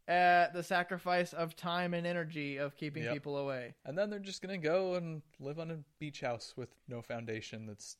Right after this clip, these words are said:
Speaker 2: fifteen feet from the water.
Speaker 1: That's
Speaker 2: It's gonna get washed
Speaker 1: definitely
Speaker 2: away in the
Speaker 1: illegal.
Speaker 2: first storm.
Speaker 1: That's definitely illegal.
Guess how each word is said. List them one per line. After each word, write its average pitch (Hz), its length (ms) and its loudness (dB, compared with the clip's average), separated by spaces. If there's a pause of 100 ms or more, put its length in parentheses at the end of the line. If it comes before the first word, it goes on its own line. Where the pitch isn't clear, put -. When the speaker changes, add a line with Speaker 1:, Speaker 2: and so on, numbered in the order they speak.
(140)
Speaker 2:
fifteen 117 300 -10
feet - 200 -10
from 110 140 -12
the 107 40 -8
water. 107 120 4
Speaker 1:
That's 523 160 8
Speaker 2:
It's 220 80 -2
gonna - 120 0
get 202 200 10
washed - 40 4
Speaker 1:
definitely 185 320 6
Speaker 2:
away 170 120 6
in 165 40 4
the 165 60 4
Speaker 1:
illegal. 151 160 0
Speaker 2:
first 135 220 -4
storm. 113 360 -2 (320)
Speaker 1:
That's 262 200 2
definitely 196 580 4
illegal. 147 420 0